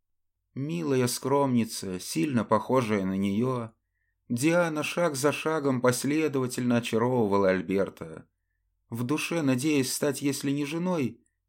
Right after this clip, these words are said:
то хотя бы фавориткой, официальной и горячо любимой. И у неё вроде бы получалось, пока беременность, незапланированная и не особо ей нужная, не сломала все её планы. Альберт, узнав, изменился,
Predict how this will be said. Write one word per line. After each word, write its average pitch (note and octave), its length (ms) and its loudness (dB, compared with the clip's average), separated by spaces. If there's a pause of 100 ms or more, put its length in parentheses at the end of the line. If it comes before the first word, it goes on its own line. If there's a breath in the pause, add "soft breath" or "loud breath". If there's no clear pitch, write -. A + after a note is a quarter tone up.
(120)
то D#3+ 100 -4
хотя F3+ 300 0
бы F3 100 2
фавориткой, D3 880 0 (420)
официальной A#2+ 840 2
и F2+ 140 -2
горячо A2+ 460 0
любимой. A#2 680 -2 (840)
И D#3 80 -4
у F3 100 0
неё G3 260 2
вроде F#3 300 4
бы F3 120 0
получалось, D3 840 -2 (540)
пока C#3 340 -4
беременность, C3 880 0
незапланированная B2+ 1120 2
и C3+ 140 2
не C#3+ 100 0
особо D3 400 2
ей C3+ 200 2
нужная, A2 480 0
не C#3 140 2
сломала E3 540 0
все D3+ 280 -2
её B2 220 2
планы. D#2 540 -2 (1120)
Альберт, C#3 520 0
узнав, C3+ 460 2
изменился, B2 840 2